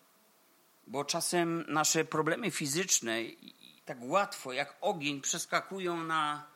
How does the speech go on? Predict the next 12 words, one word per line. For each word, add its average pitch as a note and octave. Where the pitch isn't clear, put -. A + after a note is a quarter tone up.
na D#3
te E3+
inne E3+
sfery D3+
naszego A2
jestestwa. -
Potrzebuje C3+
ktoś, A2+
aby A#2+
Pan D#3+
go E3
podźwignął. A#2+